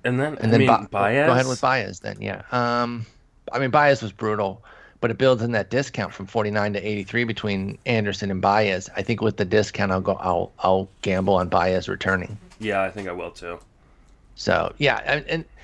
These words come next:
Speaker 2: so it's less about Anderson and more about what goes after him with us. Um, and I don't think that that's unfair to say, and that's what you have to look at there. You can't always just assess the player on his own. You have to talk about your team build, and you made a great point with that with the Bogaerts piece.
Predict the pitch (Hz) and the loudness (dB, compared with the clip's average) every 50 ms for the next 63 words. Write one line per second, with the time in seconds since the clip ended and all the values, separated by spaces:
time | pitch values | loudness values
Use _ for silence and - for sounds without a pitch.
0 | - - - - - - 190 180 - 170 - 151 160 175 185 185 - 170 156 151 | -20 -20 -20 -20 0 2 2 2 2 0 -6 -2 0 0 0 0 0 0 0 0
1 | 151 139 135 135 135 127 117 - 139 127 123 117 113 117 120 120 120 110 113 110 | 0 0 -2 -4 -6 -8 -8 -8 -8 -8 -6 -6 -6 -4 -4 -4 -2 -2 -2 -2
2 | 110 - - - - - _ _ _ 113 113 107 - - - 107 104 98 92 101 | -2 -4 -8 -14 -20 -20 _ _ _ -4 -2 -2 -2 -2 -4 -2 -2 -2 0 0
3 | 98 92 92 - - 95 95 95 92 90 92 92 - - 113 107 95 - 101 87 | 0 0 -2 -4 -8 -6 -6 -6 -6 -8 -10 -14 -12 -6 -4 -4 -4 -2 -2 -4
4 | 76 - - - - - - 131 - _ - - 95 92 90 87 82 104 101 92 | -4 -6 -10 -14 -16 -18 -18 -20 -20 _ -8 -6 -6 -6 -6 -6 -4 0 0 2
5 | 92 101 98 95 95 98 95 95 90 92 90 92 - - - - - - - - | 4 4 2 2 -2 -2 -2 0 2 2 2 2 0 -6 -12 -14 -12 -12 -14 -16
6 | - - - - - - 117 107 101 - - - - 98 95 - - 135 135 139 | -16 -20 -20 -10 -4 -4 -4 -4 -4 -4 -4 -2 -2 -2 -4 0 4 6 6 6
7 | 151 156 139 113 104 101 104 - - - - - 120 117 131 117 135 127 120 120 | 6 4 4 2 0 -2 -4 -6 -12 -6 0 0 0 0 0 0 0 2 2 2
8 | 120 - - 135 143 165 - - 117 92 - 95 92 95 95 - - - 123 120 | 0 -2 -4 -4 -4 -4 -2 -4 -6 -6 -6 -10 -12 -12 -12 -12 -6 -4 -4 -4
9 | 117 117 - - 127 123 127 123 107 - - 120 117 117 113 110 - - 120 113 | -4 -4 -2 0 0 0 0 -2 -4 -4 -4 -6 -6 -6 -8 -10 -2 0 0 0
10 | 107 - - - 107 - - 117 117 110 110 107 - 113 107 101 98 95 98 131 | 0 -2 -4 -6 -6 -2 2 2 4 4 2 2 0 -2 -4 -4 -6 -2 2 2
11 | 151 156 139 127 127 131 - - - - - - - - _ - 104 101 98 - | 4 4 4 2 0 -2 -6 -12 -20 -20 -20 -20 -20 -20 _ -4 -4 -4 -2 -2
12 | 113 101 98 101 104 98 - - 104 98 - - 113 110 107 104 98 101 120 120 | -2 -2 0 -2 -4 -4 -6 -12 -18 -16 -12 -8 -6 -6 -4 -4 2 2 4 4
13 | 107 92 85 92 92 92 92 101 98 90 90 - 101 98 101 101 - - 110 110 | 4 2 -2 -4 -6 -2 0 0 0 0 -2 -2 -2 -2 -2 -4 -2 -2 -2 0
14 | 101 98 98 - 101 98 98 95 104 - 107 92 101 101 107 101 92 82 - - | 0 -4 -2 0 0 0 0 0 -4 -4 0 2 2 2 2 2 -2 -4 -4 -8
15 | - - - - - - - - - - | -14 -10 -8 -8 -8 -8 -10 -12 -14 -14